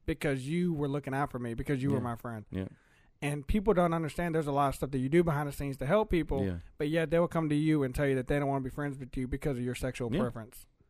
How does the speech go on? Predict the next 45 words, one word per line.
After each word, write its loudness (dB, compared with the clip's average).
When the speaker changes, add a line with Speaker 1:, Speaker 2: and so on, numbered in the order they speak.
Speaker 1:
And -2
I 2
always 2
Speaker 2:
Yeah. -2
Speaker 1:
thought -2
that 0
was -8
wrong. -6
Speaker 2:
Yeah. -2
Speaker 1:
How 4
did 0
you -2
feel -2
about -6
that, -10
with, -8
uh, -4
answer -6
to -8
his -6
question? -10
Speaker 2:
Well, 4
it's 4
hard, 2
especially, 0
like, 4
let -6
me -4
give -4
a 0
good -6
example. -8
This -8
was -10
years -6
ago. -2
I -2
was -6
real 2
good -2
friends 0
with -4
this -2
guy, 2
and, -2